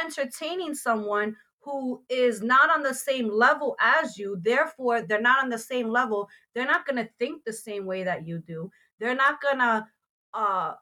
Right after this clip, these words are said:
appreciate the same things that you do. And now you entertain this person who worked eight hours a week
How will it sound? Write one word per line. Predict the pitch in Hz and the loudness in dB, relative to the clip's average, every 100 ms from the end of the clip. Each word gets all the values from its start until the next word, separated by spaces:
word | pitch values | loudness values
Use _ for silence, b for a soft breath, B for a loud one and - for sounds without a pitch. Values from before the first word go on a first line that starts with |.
| _ _ _ | _ _ _
appreciate | 233 202 - 294 339 - 285 233 214 | -8 -8 -6 -8 -6 -6 -4 -4 -4
the | 202 | -8
same | - 220 196 | -6 -6 -6
things | - 202 180 | -6 -8 -6
that | 175 170 | -6 -6
you | 170 | -6
do. | 165 170 208 220 B - | -6 -6 -6 -8 B -4
And | 233 254 | -2 2
now | 262 | 2
you | 285 285 | 0 -2
entertain | 285 277 262 254 - 277 262 | -2 -2 -4 -10 -8 -8 -4
this | 254 254 - | -4 -4 -12
person | - 277 311 - 233 220 220 b b _ | -6 -4 -4 -6 -6 -4 -6 b b _
who | 254 247 226 220 214 _ _ _ | -6 -4 -2 -4 -8 _ _ _
worked | 190 247 254 - - | -6 -4 -4 -8 -8
eight | 262 277 | -4 2
hours | 254 262 254 | 2 2 0
a | 226 | 0
week | 214 302 262 254 | 0 -2 -2 -6